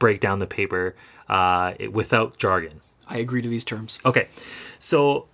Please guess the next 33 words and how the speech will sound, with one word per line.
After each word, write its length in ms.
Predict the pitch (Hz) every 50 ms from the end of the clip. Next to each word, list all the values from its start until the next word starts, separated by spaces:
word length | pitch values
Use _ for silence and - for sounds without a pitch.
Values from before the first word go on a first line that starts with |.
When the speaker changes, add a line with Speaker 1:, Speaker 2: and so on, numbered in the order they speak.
| _ _ _ _ _ _
Speaker 1:
for 160 | - - 160
those 240 | 139 156 180 196 196
of 140 | 214 202 190
you 400 | 175 160 160 160 160 165 165 -
out 160 | 135 131 131
there 320 | - 117 107 107 104 104 107
that 140 | - 98 98
have 140 | 104 101
not 360 | 101 104 107 110 117 113 113 -
heard 280 | - 123 113 110 110
of 120 | 107 104 101
an 80 | 101
emergency 460 | 98 101 104 104 101 - - - 123
department 500 | 110 107 - - - 110 104 104 104 -
I 200 | - 104 104 104
C 180 | 104 - - 110 104
U 120 | 101 101
concept, 640 | 92 - - 127 131 151 156 - - 101 - - - - - - - - - - - - - -
uh, 400 | - 110 107 107 107 104 101 104 - - -
it's 260 | - 139 131 - -
a, 440 | 143 127 123 120 120 117 117 113 -
an 140 | - 127 123
idea 600 | 123 123 123 117 113 139 135 139 156 170 185 190
that 120 | 175 139
was 140 | 143 143 -
put 180 | - - 139 -
forth 640 | - - - 120 113 110 110 113 107 - - - - _ - -
and 220 | - 120 113 104 -
published 500 | - - 131 120 131 120 113 - - -
by 440 | - 107 104 101 101 98 95 98 101
Doctor 340 | 101 - 104 107 - - 110
Scott 360 | - - - 113 98 - 95
Weingart, 680 | 101 104 110 113 117 110 107 98 95 95 95 - - -